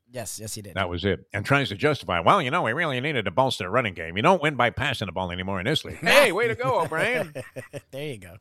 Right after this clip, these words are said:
Speaker 2: He's an offensive coordinator now with some, uh, highbrow pol-,
Speaker 1: Bama, he's
Speaker 2: politics, you know?
Speaker 1: Alabama's offensive coordinator.
Speaker 2: Oh, my God.
Speaker 1: Of
Speaker 2: Nick
Speaker 1: course.
Speaker 2: Saban brought that guy in after, uh, the
Speaker 1: Yes.
Speaker 2: moves.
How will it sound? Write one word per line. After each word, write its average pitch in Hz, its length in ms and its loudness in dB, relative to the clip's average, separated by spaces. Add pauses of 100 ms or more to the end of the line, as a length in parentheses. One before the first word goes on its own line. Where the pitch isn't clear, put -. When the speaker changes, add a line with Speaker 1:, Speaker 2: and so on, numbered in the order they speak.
Speaker 2:
He's 165 160 -2
an 147 80 2
offensive 151 440 0
coordinator 131 480 0
now 80 200 -10
with 87 120 -12
some, 92 260 -10
uh, 87 160 -4
highbrow 104 420 -4
pol-, 123 160 -2
Speaker 1:
Bama, 202 120 2
he's 247 100 0
Speaker 2:
politics, 147 220 0
you 160 60 -2
know? 160 120 2
Speaker 1:
Alabama's 170 480 0
offensive 156 320 -2
coordinator. 151 380 -6 (1400)
Speaker 2:
Oh, 190 160 0
my 90 160 -2
God. 165 360 -4
Speaker 1:
Of - 60 -18
Speaker 2:
Nick 123 120 -4
Speaker 1:
course. - 140 -4
Speaker 2:
Saban 180 320 -6
brought 113 200 -4
that 156 180 -4
guy 190 140 -4
in 202 260 -4
after, 110 460 -4
uh, 107 80 0
the 104 100 -4
Speaker 1:
Yes. 113 60 -4
Speaker 2:
moves. 147 260 -8